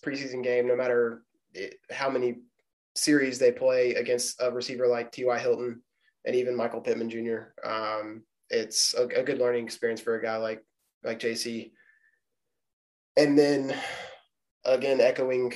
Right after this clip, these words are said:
what you guys have said about the running back room, uh, super deep, and we struggled against the run last year. That was, that killed us. So can we step up? Um, I was hoping that Denzel would be somebody that would help us step up because middle linebacker play was so bad last year.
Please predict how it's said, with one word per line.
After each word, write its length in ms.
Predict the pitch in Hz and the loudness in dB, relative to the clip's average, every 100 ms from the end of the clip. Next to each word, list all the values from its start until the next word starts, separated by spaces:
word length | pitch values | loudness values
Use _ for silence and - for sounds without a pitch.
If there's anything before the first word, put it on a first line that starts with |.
| - - | -6 -6
what 160 | 131 | -6
you 80 | 131 | -2
guys 180 | 123 120 | -2 -2
have 100 | 117 | -4
said 200 | 127 120 | -2 -2
about 220 | 120 - | -2 -4
the 60 | 120 | -2
running 240 | 127 123 | -2 -2
back 260 | 123 120 127 | -6 -8 -6
room, 340 | 127 120 120 _ _ _ _ - | -6 -6 -12 _ _ _ _ -6
uh, 140 | 117 113 | -4 -4
super 320 | 143 139 123 | -8 -8 -10
deep, 320 | 127 123 123 | -10 -12 -8
and 200 | 120 117 | -6 -4
we 140 | 120 123 | -6 -6
struggled 460 | - 131 123 120 | -4 -2 -2 -2
against 220 | 113 110 - | -2 -6 -4
the 60 | |
run 180 | 104 101 | -4 -4
last 240 | 95 - | -6 -10
year. 160 | - - | -12 -6
That 180 | 117 117 | -4 -2
was, 480 | 117 110 - - - _ _ | 0 2 4 2 -4 _ _
that 260 | 127 120 - _ _ _ - - - _ _ - | -4 -4 -10 _ _ _ -20 -20 -20 _ _ 2
killed 200 | 165 - | 4 4
us. 240 | - - - _ _ | -2 -10 -14 _ _
So 380 | - 117 113 - - _ - | 0 0 0 -6 -20 _ 0
can 180 | 147 | 4
we 100 | 151 | 6
step 300 | 143 160 - | 6 4 4
up? 260 | 131 127 - - | 0 -2 -4 -2
Um, 440 | 120 113 113 110 107 | -2 -2 -4 -4 -2
I 60 | |
was 160 | 120 120 | -2 -2
hoping 380 | 143 143 143 131 | -2 0 0 0
that 120 | 117 | -2
Denzel 420 | 127 123 123 123 | -2 -4 -2 -2
would 100 | 120 | -2
be 100 | 120 | -4
somebody 460 | 120 123 120 117 117 | -4 -2 -2 -4 -2
that 220 | 113 107 - _ _ _ | -4 -4 -10 _ _ _
would 180 | 127 117 | -4 -2
help 260 | 127 123 123 | 0 0 0
us 120 | 120 | 0
step 320 | - 123 120 | 0 -2 0
up 200 | 117 - | -2 -2
because 260 | 120 120 123 | -6 -8 0
middle 200 | 120 117 | 2 4
linebacker 420 | 117 113 110 110 | 0 -2 -6 -8
play 140 | 117 | -6
was 280 | 110 113 - | -6 -4 -4
so 180 | 117 113 | -2 -4
bad 320 | 110 110 113 | -2 -4 -2
last 300 | 113 104 - | -4 -6 -6
year. 260 | 110 107 | -6 -6